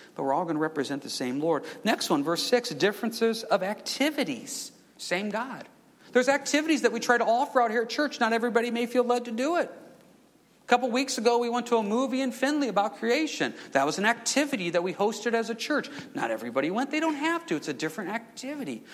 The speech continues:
We have fellowship meals on Wednesday night. I hope you can come out and be blessed. It's an activity we offer a fellowship. Not everybody may want to be a part of it.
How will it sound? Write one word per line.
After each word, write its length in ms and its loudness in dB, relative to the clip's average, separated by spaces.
We 100 6
have 140 2
fellowship 460 2
meals 260 0
on 120 0
Wednesday 360 2
night. 280 2
I 80 4
hope 240 0
you 80 -2
can 160 -4
come 160 0
out 100 2
and 80 -8
be 80 -2
blessed. 400 2
It's 160 6
an 80 2
activity 560 2
we 80 2
offer 400 2
a 60 -2
fellowship. 840 -2
Not 140 0
everybody 420 -2
may 160 -6
want 160 -4
to 40 -8
be 100 -8
a 40 -6
part 360 -12
of 100 -14
it. 140 -14